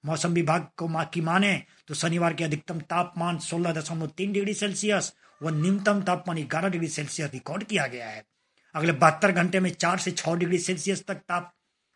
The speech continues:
गिरने के आसार जताए गए हैं। दो दिनों तक मौसम में कोई बदलाव नहीं होने की संभावना जताई गई है। इधर मौसम वैज्ञानिक डॉक्टर नेहा पारिक ने बताया कि तापमान में और गिरावट आने के अनुमान है।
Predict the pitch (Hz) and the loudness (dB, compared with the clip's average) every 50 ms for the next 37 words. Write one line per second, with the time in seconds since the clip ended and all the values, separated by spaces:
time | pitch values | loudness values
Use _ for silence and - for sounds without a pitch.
0 | - 117 113 139 175 175 190 190 165 - 143 139 - - 139 131 - - 135 160 | -12 -4 2 2 4 4 4 4 2 0 -4 -10 -10 -8 -6 -4 -2 0 4 4
1 | 180 143 113 - _ _ _ _ _ - 117 104 139 143 - 160 180 185 165 135 | 2 2 0 -10 _ _ _ _ _ -16 -8 -6 -4 2 6 8 8 8 8 4
2 | 123 117 107 104 110 107 - _ _ _ _ _ - 117 123 143 147 131 151 156 | 0 -6 -6 -8 -10 -12 -14 _ _ _ _ _ -12 -6 -2 -2 0 0 0 -2
3 | 156 147 165 147 156 156 151 156 156 160 160 165 165 160 165 165 165 156 170 160 | -2 -2 -4 -4 -4 -2 -4 -2 -2 -2 -2 -2 -2 0 0 0 0 0 0 0
4 | 165 165 170 170 170 170 165 160 170 175 175 175 170 170 - 170 170 175 180 175 | 0 0 0 0 0 0 0 0 0 -2 -2 -2 -4 -4 -4 -4 -2 -2 -2 -2
5 | 165 180 180 175 180 190 196 202 202 196 202 190 156 - - _ _ - - - | -2 0 0 2 4 4 4 6 6 6 6 4 2 0 -4 _ _ -20 -20 -20
6 | - - - 156 147 170 165 165 170 165 - 180 170 175 175 170 175 170 175 180 | -18 -10 -6 -2 0 2 2 2 0 0 0 0 2 2 2 2 2 0 0 0
7 | - 151 165 160 - 165 170 170 170 170 170 - - 156 165 190 208 196 190 180 | -2 -4 -6 -4 -4 -4 -2 2 2 2 2 0 -2 -2 0 0 0 0 0 0
8 | 190 - 196 185 190 185 180 180 180 - 175 180 180 175 175 180 175 165 160 185 | 0 0 2 2 2 2 0 -2 -2 0 -2 0 0 -2 -2 0 0 0 2 2
9 | 208 196 185 202 196 196 196 190 196 185 180 180 180 156 180 170 170 165 160 156 | 2 2 2 2 4 4 4 2 2 0 0 -2 -2 -2 -2 -2 -2 -4 -2 -2
10 | 147 135 113 _ | -4 -4 -6 _